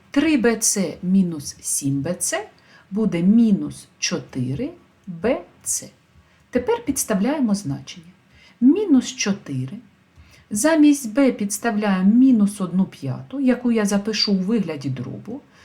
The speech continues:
Це буде мінус три других помножене на чотири. Мінус на мінус дає плюс. Чотири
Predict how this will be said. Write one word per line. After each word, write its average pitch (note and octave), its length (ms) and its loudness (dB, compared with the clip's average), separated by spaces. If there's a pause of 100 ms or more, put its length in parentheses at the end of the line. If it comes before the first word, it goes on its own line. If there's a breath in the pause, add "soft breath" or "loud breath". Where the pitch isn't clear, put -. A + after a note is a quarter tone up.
(160 soft breath)
Це - 160 0
буде G#3+ 340 2
мінус A3+ 580 4
три G#3 440 0 (160)
других C3+ 580 -8 (640 soft breath)
помножене G3+ 680 0 (220)
на F3+ 260 -6 (180)
чотири. - 440 -12 (560 soft breath)
Мінус C#4 500 4
на B3+ 120 4
мінус F#3+ 600 0
дає G3+ 380 0
плюс. - 640 -8 (500 soft breath)
Чотири B3+ 680 0